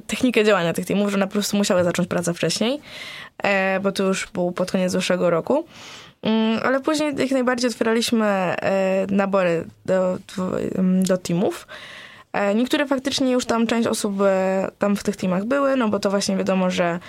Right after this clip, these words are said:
ktoś już pomagał wcześniej przy jakichś takich wydarzeniach, jakieś doświadczenie też było, no, oczywiście plusowane.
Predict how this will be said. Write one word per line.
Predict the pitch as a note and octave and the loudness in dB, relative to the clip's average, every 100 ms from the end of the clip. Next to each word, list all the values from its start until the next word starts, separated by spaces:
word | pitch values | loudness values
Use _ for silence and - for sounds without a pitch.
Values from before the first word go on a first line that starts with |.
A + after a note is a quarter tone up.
| - - - | -20 -20 -18
ktoś | - G3+ - | -2 0 0
już | G3 F#3+ F#3 | 0 0 -2
pomagał | - F#3+ G#3 G#3+ | -2 0 2 2
wcześniej | G#3 G#3+ G#3+ | 0 0 0
przy | G#3 - | 0 -2
jakichś | G3+ G3+ | -2 -4
takich | G#3 G3+ G3+ | -4 -4 -2
wydarzeniach, | G3 F#3+ G3 F#3 F3 - | 0 2 2 2 0 -4
jakieś | - G3+ | -8 -6
doświadczenie | F#3+ F#3+ F#3 A3 G#3 | -6 -4 -2 0 0
też | G#3 G3 | 0 -2
było, | G3+ G3 | 0 2
no, | F#3 | 2
oczywiście | F#3 G3 F#3+ | -2 -4 -4
plusowane. | G3 G3+ - F#3+ F#3+ G3 | -4 -2 0 0 0 -2